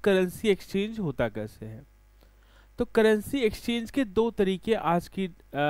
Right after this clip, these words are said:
डेट में हैं। एक को है फिक्स एक्सचेंज रेट सिस्टम और दूसरा फ्लोटिंग एक्सचेंज रेट सिस्टम। जब हम फिक्स एक्सचेंज रेट सिस्टम बोल रहे होते हैं, normally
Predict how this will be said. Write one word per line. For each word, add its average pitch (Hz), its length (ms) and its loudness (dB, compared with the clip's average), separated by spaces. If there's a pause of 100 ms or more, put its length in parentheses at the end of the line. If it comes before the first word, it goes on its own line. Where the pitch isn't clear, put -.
(180)
डेट 143 340 -2
में 220 120 -2
हैं। 147 200 -6 (160)
एक 165 180 -6
को 247 100 -2
है 269 100 0
फिक्स - 480 -4
एक्सचेंज 208 480 -4
रेट 226 180 0
सिस्टम 269 440 -6 (600)
और 175 120 -2
दूसरा 196 340 -2
फ्लोटिंग 214 500 2
एक्सचेंज 135 420 -4
रेट 117 160 -4
सिस्टम। 107 340 -12 (2000)
जब 240 160 8
हम 302 100 0
फिक्स - 400 -2
एक्सचेंज 190 500 -2
रेट 190 160 4
सिस्टम 160 360 -4
बोल 139 180 -2
रहे 127 140 -4
होते 127 280 -6
हैं, 156 200 -6 (280)
normally 170 480 0